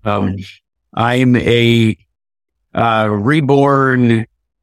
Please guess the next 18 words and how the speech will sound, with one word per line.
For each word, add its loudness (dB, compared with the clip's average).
a -4
recareered 0
over 2
and 2
over 2
again. 0
Uh, -4
I -6
spent -4
twenty-two -2
years 2
working 0
for -4
the -6
Federal -2
Reserve, -2
had 0
a, 0